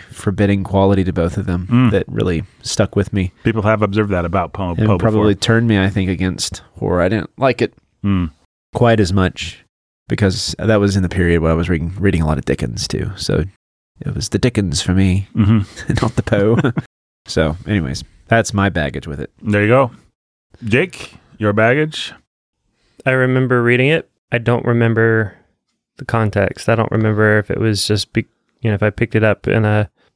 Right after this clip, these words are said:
Speaker 3: I'm, I'm certain it was in a school textbook.
Speaker 2: Mm-hmm.
Speaker 3: I don't know if I, I read it for class or if I,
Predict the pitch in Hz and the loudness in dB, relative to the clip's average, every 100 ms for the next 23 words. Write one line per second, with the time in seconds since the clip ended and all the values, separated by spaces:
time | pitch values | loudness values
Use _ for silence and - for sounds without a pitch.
0 | _ 135 127 - - 117 - 160 117 117 | _ -2 -2 -2 0 2 2 2 2 2
1 | 110 104 - - - _ - 123 110 - | 4 2 2 -2 -4 _ 0 2 2 0
2 | 104 98 101 90 - - 87 113 101 101 | -2 0 -2 -2 -6 -4 -2 0 0 -2
3 | - 120 113 113 104 - - _ 107 107 | 0 0 2 2 2 0 -4 _ -4 0
4 | 107 101 - - - 101 98 98 - 98 | 0 0 -4 -4 0 2 2 0 0 -2
5 | 95 - 90 95 | 0 0 0 0